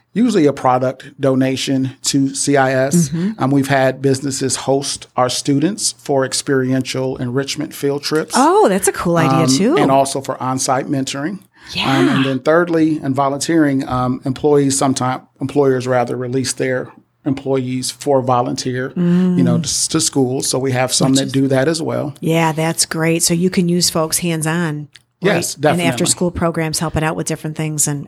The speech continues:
Speaker 2: awesome.
Speaker 1: Yes.
Speaker 2: Good. Good. So lots of opportunities for anyone listening who says, "I would like to get more engaged in that." And let me ask, if listeners are interested in getting in touch with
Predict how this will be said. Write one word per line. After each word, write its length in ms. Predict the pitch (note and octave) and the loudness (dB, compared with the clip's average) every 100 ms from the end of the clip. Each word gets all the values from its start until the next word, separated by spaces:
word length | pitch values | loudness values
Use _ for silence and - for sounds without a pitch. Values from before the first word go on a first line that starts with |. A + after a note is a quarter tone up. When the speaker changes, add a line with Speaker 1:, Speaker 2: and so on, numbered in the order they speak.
| - | -14
Speaker 2:
awesome. 600 | - - - - - - _ | -16 -10 -6 -6 -8 -16 _
Speaker 1:
Yes. 140 | - - | -14 -8
Speaker 2:
Good. 180 | F2+ - - _ _ _ _ | -6 -8 -14 _ _ _ _
Good. 220 | G3 G3 - - | -10 -8 -10 -6
So 140 | - A3 | 0 2
lots 380 | A3+ A#3+ B3+ | 4 4 2
of 80 | C4 | 0
opportunities 880 | B3 A3+ G3+ - G#3 E3+ D#3 D#3+ - - - | 0 0 -2 0 0 0 -2 -4 -4 -8 -10
for 120 | - F#3+ | -2 2
anyone 360 | G3 G3 F3+ | 4 2 2
listening 340 | F3+ F3 E3+ D#3+ | 0 0 -2 -4
who 100 | E3 | -6
says, 240 | D#3 D#3 - | -6 -8 -4
"I 160 | F3+ | -4
would 120 | F3+ E3+ | -4 -8
like 140 | E3 | -8
to 120 | - | -8
get 260 | D#3+ D#3 - | -8 -10 -12
more 240 | E3+ E3 | -14 -14
engaged 400 | E3 D#3 D#3 D3+ | -14 -12 -12 -12
in 120 | D3+ D3+ | -12 -12
that." 220 | D3+ - - - - - | -12 -14 -16 -16 -14 0
And 180 | B3 B3+ | 2 2
let 140 | D4+ | 2
me 200 | E4 E4+ - | 2 0 0
ask, 440 | B3 G3 F#3 - | 0 2 0 -2
if 220 | G#3+ G3+ | -4 -4
listeners 680 | G#3 C4 C#4 F4+ F4+ F4+ F4 - | -4 -2 -2 -2 -2 -2 -2 -2
are 160 | C4 C4 | -2 0
interested 560 | A#3 A3+ A#3 A3 G3+ | -2 -2 -2 0 0
in 160 | - G3+ | 0 0
getting 260 | G3+ G#3 G3+ | 0 0 0
in 140 | F3+ | -2
touch 580 | - A#3 G3+ - - - - - | -2 0 2 2 0 -2 -6 -6
with 220 | F#3+ G#3 | -2 -2